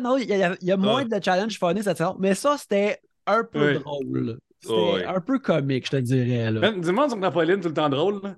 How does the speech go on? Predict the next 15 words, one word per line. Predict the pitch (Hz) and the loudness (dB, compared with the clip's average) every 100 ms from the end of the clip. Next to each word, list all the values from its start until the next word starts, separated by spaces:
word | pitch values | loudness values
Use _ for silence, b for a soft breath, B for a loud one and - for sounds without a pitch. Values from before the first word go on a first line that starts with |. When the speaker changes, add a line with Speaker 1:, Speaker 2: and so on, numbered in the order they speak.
| _ | _
Speaker 3:
<laughs> | _ - | _ 0
J'ai | 139 | 2
Speaker 2:
Ouais. | - - 220 | 2 -2 0
Speaker 3:
jamais | - 190 | 0 2
arrivé | 254 202 180 208 | 0 0 -2 -2
que | 190 | 0
quelqu'un | 165 196 | 0 0
de | |
trampoline, | 175 147 156 156 180 | 0 0 0 0 -2
c'est | - | 0
pas | 139 | 0
drôle | 131 147 139 B B | 2 0 -2 B B
en | 135 131 | 0 0
partant, | 127 - 131 | 0 0 0
là. | 123 | 0